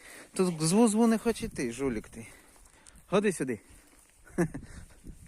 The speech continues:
Ганяє, хасанить. <laughs> Джон! Так,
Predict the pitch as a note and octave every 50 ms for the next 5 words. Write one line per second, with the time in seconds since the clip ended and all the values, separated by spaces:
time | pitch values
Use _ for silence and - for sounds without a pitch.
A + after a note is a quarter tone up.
0 | - - - _ _ - - _ _ _ - - - - - - - - - -
1 | - - - - - - - - - - - - - - - - - - - -
2 | - - - - G2+ G#2 A#2+ A#2 C3+ B2+ A#2+ G#2+ G#2+ G#2 G2+ - - C3 - -
3 | D#3+ C#3 A#2 B2 A#2+ A2+ - - - - _ _ - - - - - - - -
4 | - - - - - - - - - - - - - - - - - - - -
5 | - - - F#3 - - - F#3+ - - - C#4 F#3 - _ - _ - - _
6 | - - - - _ _ - - F3+ A#3 A3 D3+ A2+ - - - - - - -
7 | - G#5 - _ - - _ _ _ _ _ _ _ _ _ _ _ - _ _
8 | _ _ _ - - _ _ _ - - _ _ _ - - - _ - _ -
9 | - - _ _ - _ _ _ _ - - - - - - - - - - -
10 | - - - - - - - - - - - - - -